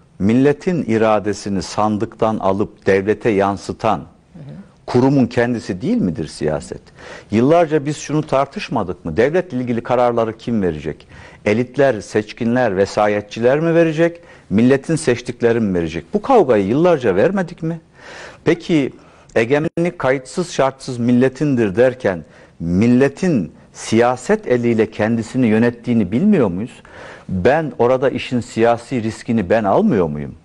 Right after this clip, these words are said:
Speaker 1: Yani siyasetçi olarak genel başkan bu riski almıyor mu? Dolayısıyla orada kaçınılmaz olarak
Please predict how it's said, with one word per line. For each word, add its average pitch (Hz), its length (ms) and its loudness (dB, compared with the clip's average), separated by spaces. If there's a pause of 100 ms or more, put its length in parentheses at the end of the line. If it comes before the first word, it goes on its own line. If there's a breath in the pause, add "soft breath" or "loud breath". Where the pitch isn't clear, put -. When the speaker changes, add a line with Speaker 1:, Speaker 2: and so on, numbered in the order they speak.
Speaker 1:
Yani 104 320 0
siyasetçi 104 840 -2
olarak 113 460 2
genel 107 420 0
başkan 101 560 -2
bu 98 120 -4
riski - 340 -2
almıyor 135 420 2
mu? 73 200 -10 (520 loud breath)
Dolayısıyla 120 800 2 (420 loud breath)
orada 127 380 2
kaçınılmaz 135 680 0
olarak 120 480 0